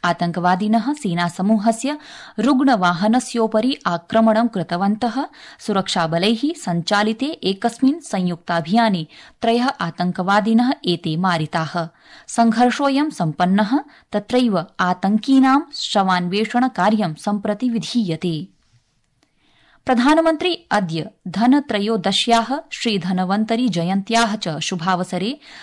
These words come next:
सकलेभ्यः नागरिकेभ्यः शुभकामनाः अयच्छत्। एकस्मिन् सामाजिक सन्देशपटले श्रीमोदी अलिखत् यत् भगवतः धन्वन्तर्याः आशीर्वादेन समेषां जीवनं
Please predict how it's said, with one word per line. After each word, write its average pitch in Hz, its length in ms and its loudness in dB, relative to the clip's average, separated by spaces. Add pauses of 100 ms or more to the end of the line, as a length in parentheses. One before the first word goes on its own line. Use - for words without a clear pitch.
सकलेभ्यः 269 960 0 (100)
नागरिकेभ्यः 233 1000 0
शुभकामनाः 226 1000 0
अयच्छत्। 160 640 -6 (500)
एकस्मिन् 240 420 0
सामाजिक 190 580 0
सन्देशपटले 190 880 -2
श्रीमोदी 185 680 -2
अलिखत् 196 500 0 (320)
यत् 160 260 -4
भगवतः 226 520 -2
धन्वन्तर्याः 180 920 0
आशीर्वादेन 165 1040 0 (420)
समेषां 294 480 4
जीवनं 208 460 2